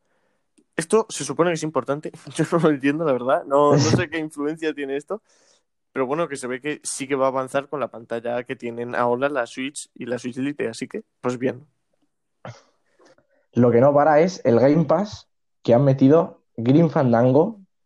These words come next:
Speaker 2: que me consta que es goti <laughs> también, de estos juegos que están guapísimos.
Speaker 1: Sí.
Speaker 2: Celeste,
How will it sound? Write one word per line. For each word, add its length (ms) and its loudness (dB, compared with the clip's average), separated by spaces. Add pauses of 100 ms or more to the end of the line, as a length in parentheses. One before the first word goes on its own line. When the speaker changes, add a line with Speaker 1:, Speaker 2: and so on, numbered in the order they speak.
(120)
Speaker 2:
que 120 2
me 140 4
consta 380 2
que 160 4
es 220 -4 (680)
goti 400 2
<laughs> 200 -4
también, 360 0
de 80 2
estos 260 0
juegos 320 4
que 80 -4
están 240 -2
guapísimos. 580 2
Speaker 1:
Sí. 240 2 (280)
Speaker 2:
Celeste, 640 2